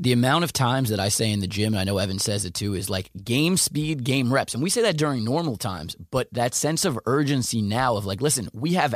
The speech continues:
access to a gym." Not everybody has access to a gym.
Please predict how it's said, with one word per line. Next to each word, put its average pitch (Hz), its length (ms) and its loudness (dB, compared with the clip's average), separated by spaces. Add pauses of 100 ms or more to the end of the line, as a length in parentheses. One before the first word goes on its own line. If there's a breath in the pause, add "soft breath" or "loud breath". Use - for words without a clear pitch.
access 123 500 -2
to 107 200 -2
a 87 60 -2
gym." 104 440 -2 (400)
Not 120 220 0
everybody 143 540 2
has 123 360 2
access 113 360 0
to 107 160 -4
a 95 40 -2
gym. 101 320 -2